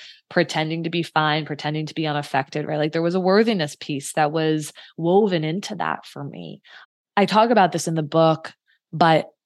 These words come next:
part of where that was birthed was through conditional love for me.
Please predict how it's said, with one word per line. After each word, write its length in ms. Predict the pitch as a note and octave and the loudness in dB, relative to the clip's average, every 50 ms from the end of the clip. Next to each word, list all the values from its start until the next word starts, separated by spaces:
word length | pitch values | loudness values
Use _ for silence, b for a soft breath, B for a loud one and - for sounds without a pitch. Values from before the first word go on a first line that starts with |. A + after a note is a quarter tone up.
| _ _ | _ _
part 320 | - - - F3+ F3 F3 F3+ | -4 2 4 4 6 6 6
of 140 | F3+ E3+ | 4 4
where 240 | D#3 D3+ D#3 D#3 D3+ | 4 2 2 2 4
that 240 | D3+ D3+ C#3+ C3+ - | 4 4 4 4 4
was 180 | D#3 D#3 C#3 C3 | 0 -2 -2 -2
birthed 400 | - D3+ D3 D3 C#3+ - - - | -2 0 0 0 -2 -4 -6 -6
was 220 | D3+ D3 - - | -4 -4 -4 -4
through 220 | - - D#3+ D#3 | -4 -2 -2 -2
conditional 580 | C#3+ - D3 D3 D3 C#3+ - - C#3+ C#3+ C#3 C3+ | -2 -2 -4 -4 -4 -4 -4 -4 -4 -4 -4 -2
love 400 | C3 B2 B2 B2 C3 D#3+ E3+ - - _ | 0 0 0 0 0 -2 -4 -8 -14 _
for 180 | - - G3 F#3 | -6 -4 -2 -2
me. 400 | F3+ F#3+ F#3+ G#3 A3 A#3 A#3+ | 0 -2 -2 -4 -6 -8 -12